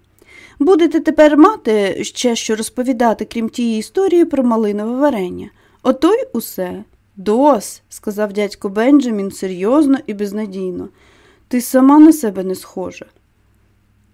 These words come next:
"А на кого ж я тоді схожа?" спитала Валенсі. Дядько Бенджамін був трохи забитий з пантелику. "На свого діда Вонсбера", у відчаї відповів він. "Дякую". Валенсі мала задоволений вигляд.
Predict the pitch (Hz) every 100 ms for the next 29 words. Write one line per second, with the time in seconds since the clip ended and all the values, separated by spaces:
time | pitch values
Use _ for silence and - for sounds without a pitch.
0 | _ _ - 339 381 - 415 415 403 381
1 | - 339 349 - 247 247 240 233 - 247
2 | 247 233 220 220 208 196 196 - - 196
3 | 233 - 254 226 262 311 381 339 339 330
4 | 320 240 254 269 277 285 320 254 233 208
5 | 220 247 - 269 339 320 214 180 - 185
6 | - _ _ _ _ 381 381 330 381 359
7 | 311 339 311 311 320 277 185 - 185 175
8 | - _ _ 247 214 208 - 190 190 190
9 | - 202 202 185 175 180 - _ _ _
10 | 233 269 247 240 233 220 226 _ _ -
11 | 330 339 381 440 466 359 277 285 311 330
12 | 254 226 247 269 220 202 190 185 -